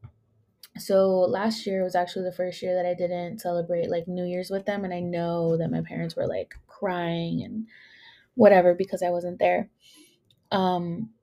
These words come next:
because they do that every year because my oldest brother doesn't celebrate New Year's with us, like, ever. I think ever since he, s-, like, started to date his wife, he wouldn't spend, like, New Year's with us. And then my other brother, he has kids, so, like, they turn,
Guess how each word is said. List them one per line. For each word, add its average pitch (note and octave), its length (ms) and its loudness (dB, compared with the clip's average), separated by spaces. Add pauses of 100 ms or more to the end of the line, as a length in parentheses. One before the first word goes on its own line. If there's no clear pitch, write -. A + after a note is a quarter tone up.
because G3+ 280 0
they F#3+ 140 0
do F#3 160 -2
that F3 280 2
every F#3 260 0
year F3 220 0
because F3 300 -6
my F3 140 -6
oldest F3+ 340 -2
brother A3 520 4
doesn't F3 500 -2
celebrate F3 600 -2
New A#3+ 160 2
Year's A#3 280 4
with - 160 -6
us, - 240 -4
like, F3 320 -2
ever. F#3 280 2
I F#3 100 0
think A3 380 2 (200)
ever G3 200 2
since G#3+ 260 -4
he, G3 580 -4
s-, - 180 -14 (100)
like, F3 240 -2 (1080)
started G3+ 340 0
to G#3 80 -2
date F3+ 240 2
his F#3+ 160 0
wife, F3 320 2
he G3 140 -4
wouldn't F#3 340 0
spend, F3 440 0
like, E3 200 0
New F3+ 160 -2
Year's E3 260 -2
with - 220 -6
us. - 200 -4
And G3+ 120 -4
then F#3 120 -2
my F3+ 160 -2
other G3+ 220 0
brother, F3+ 340 2
he F#3+ 200 -4
has F3+ 240 -6
kids, G3 420 0
so, F#3+ 80 2
like, F3+ 200 0
they F#3 160 -2
turn, F#3+ 440 -6